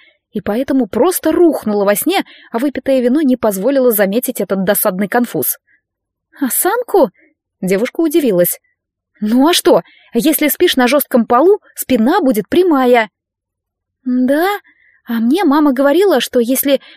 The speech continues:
поясницу надует, то скрючат, как бабку Надин».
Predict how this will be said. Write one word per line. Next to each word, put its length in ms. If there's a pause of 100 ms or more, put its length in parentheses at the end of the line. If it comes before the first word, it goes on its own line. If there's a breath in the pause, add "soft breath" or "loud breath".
(100)
поясницу 600
надует, 480 (260 soft breath)
то 140
скрючат, 520
как 140
бабку 400
Надин». 480